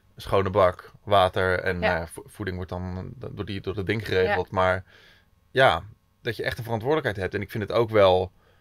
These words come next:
Speaker 1: ja, dan mo-, ik, ik, ik heb liever ook dat iemand als ik op vakantie ben in mijn huis woont en echt met die kat bezig is.
Speaker 2: Dus dat Kimi die geen verandering merkt, behalve dat jij er niet
Speaker 1: Ja,
Speaker 2: bent.
Speaker 1: dat, eh, vind ik wel belangrijk. En dat had ik eigenlijk deze vakantie voor het eerst niet.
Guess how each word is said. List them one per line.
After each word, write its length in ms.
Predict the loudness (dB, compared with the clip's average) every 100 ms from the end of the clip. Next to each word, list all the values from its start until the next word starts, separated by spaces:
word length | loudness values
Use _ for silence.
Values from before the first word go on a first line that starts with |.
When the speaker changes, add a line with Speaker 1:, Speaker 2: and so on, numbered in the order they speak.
| _ _
Speaker 1:
ja, 380 | -6 -2 -2 -4 -12 _ _ _ _ _ _
dan 100 | -12
mo-, 100 | -12
ik, 160 | -12 -12
ik, 180 | -12 -10
ik 120 | -6
heb 120 | -2
liever 280 | -2 -2 -6 -8 -8
ook 100 | -6
dat 140 | -6 -6
iemand 220 | -4 -2
als 100 | -2
ik 80 | -4
op 60 | -6
vakantie 340 | -4 -4 -2
ben 100 | -4
in 100 | -2
mijn 120 | 0
huis 220 | 4 4 4
woont 440 | 0 -2 -4 -10
en 320 | -6 -4 -4 -10 -4
echt 240 | -4 -2
met 80 | -6
die 100 | -2
kat 180 | 0 4
bezig 340 | 4 4 0
is. 280 | -4 -6 -8 -10
Speaker 2:
Dus 160 | -8
dat 140 | -8 -2
Kimi 300 | 2 4 2
die 100 | 0
geen 240 | -2 -2
verandering 540 | 0 0 0 -4 -10 -12 -8
merkt, 380 | -2 0 0
behalve 320 | -4 -2 -4 -4
dat 100 | -2
jij 200 | 0 0
er 80 | -4
niet 160 | -4
Speaker 1:
Ja, 260 | 4 6 4 _
Speaker 2:
bent. 100 | -6
Speaker 1:
dat, 200 | -6 -4
eh, 220 | -6 -4
vind 180 | -8 -8
ik 80 | -2
wel 160 | 0
belangrijk. 480 | 2 2 2 2 0
En 100 | -4
dat 140 | -8 -8
had 120 | -8
ik 240 | -10 -14 -8
eigenlijk 380 | -6 -6 -12 -14
deze 380 | -4 -2 -2 -6
vakantie 360 | -6 -6 -6
voor 160 | -12 -12
het 100 | -8
eerst 160 | -8
niet. 300 | -6 -8 -10